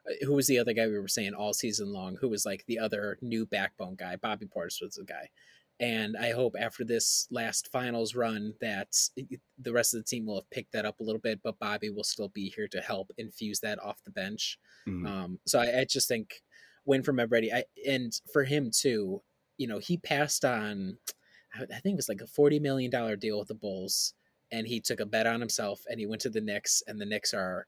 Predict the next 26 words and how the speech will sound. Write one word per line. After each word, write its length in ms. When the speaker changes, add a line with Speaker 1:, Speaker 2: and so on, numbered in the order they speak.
Speaker 1:
a 40
tire 320
fire, 480
and 160
it 80
was 180
not 220
good 180
for 140
him. 320
And 180
I 180
just 220
think, 300
you 80
know, 140
there's 160
a 60
certain 360
point 260
of, 240
in 100
everybody's 480
life 240
where, 240
okay, 380